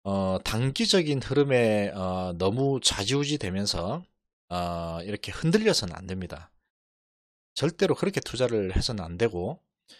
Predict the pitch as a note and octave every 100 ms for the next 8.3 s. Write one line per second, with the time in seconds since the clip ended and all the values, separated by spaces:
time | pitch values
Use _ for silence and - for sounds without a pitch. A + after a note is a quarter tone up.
0 | - _ _ _ _ _ _ _ G#2+ G#2
1 | G2+ F#2+ F#2 F2+ E2+ E2+ D#2+ _ G2 G#2+
2 | D#3 F#3 F3+ - B2 D3+ - - E3+ C3+
3 | A#2+ A2+ G2+ - A#2 A#2 G#2 - F3 C#3+
4 | A#2 G#2 F#2+ F#2 - F3 E3+ E3+ E3+ D#3+
5 | - F#2 F2+ - A2 E2 - - _ _
6 | _ _ _ G2+ G2+ G2 F#2+ - D#3 C3
7 | G#2+ B2 F3+ - G2 - A#2+ C#3+ C#3+ -
8 | F#2+ F#2 E2